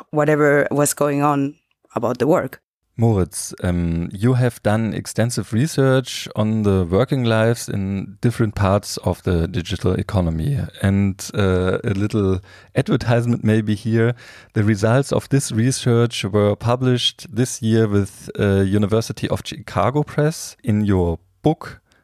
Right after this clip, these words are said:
Speaker 2: The Digital Factory, The Human Labor of Automation. You look into the work of content moderators,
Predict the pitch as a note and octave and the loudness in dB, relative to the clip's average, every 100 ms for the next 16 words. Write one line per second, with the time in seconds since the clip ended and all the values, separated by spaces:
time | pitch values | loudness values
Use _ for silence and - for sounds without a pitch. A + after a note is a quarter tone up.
0 | _ G#2+ F2+ F#2+ C3+ - - B2 - A2+ | _ 0 0 0 -2 -2 -4 -4 -2 -4
1 | - A#2+ A#2 A#2 - G2+ - B2 A#2 A2+ | -2 0 2 0 -2 -8 -2 0 2 2
2 | A2 - G2 G2+ A2 G#2+ F#2+ F#2+ - G#2+ | 0 -2 -2 2 2 2 2 0 -2 -4
3 | - F#2+ G2 B2+ - A2+ A2 - A2 A2 | -2 0 2 0 0 -4 -4 -4 0 2
4 | C#3 - - A2+ A#2 A#2 A2 A2 G2+ G#2 | 0 -2 -4 -2 0 0 0 2 2 2
5 | A2 A#2 - F#2 - - _ _ - C3+ | 2 2 -2 -2 -4 -18 _ _ -4 -2
6 | D3 B2+ A#2+ A2+ A#2 A2+ - A2 A2+ G#2+ | -2 -2 0 2 2 2 0 -2 -2 -4
7 | - | -12